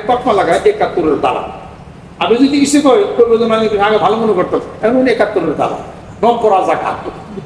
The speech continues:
আবার রাজাকার মানে শোনেন, "ওয়ালা ওয়াল দাফুল্লাহি নাসা বা'দহুম বিবাদিন লা ফাসাদু ফিল আরদি ওয়ালাকিন্না লা যু ফাদলিন আলা আলা।"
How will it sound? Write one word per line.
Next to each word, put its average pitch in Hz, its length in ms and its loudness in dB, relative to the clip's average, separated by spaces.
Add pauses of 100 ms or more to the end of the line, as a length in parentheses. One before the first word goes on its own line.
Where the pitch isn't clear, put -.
(120)
আবার 262 260 2 (760)
রাজাকার 185 560 0
মানে 170 220 -4 (2000)
শোনেন, 202 280 2 (1500)
"ওয়ালা 208 240 6
ওয়াল 254 260 2
দাফুল্লাহি 226 560 2
নাসা 220 320 0
বা'দহুম 214 360 2
বিবাদিন 214 420 2
লা 202 100 0
ফাসাদু 214 380 0
ফিল 208 180 2
আরদি 208 220 2
ওয়ালাকিন্না 196 500 2
লা 185 120 4
যু 190 180 2
ফাদলিন 170 280 -6
আলা 160 200 -2
আলা।" 131 260 -4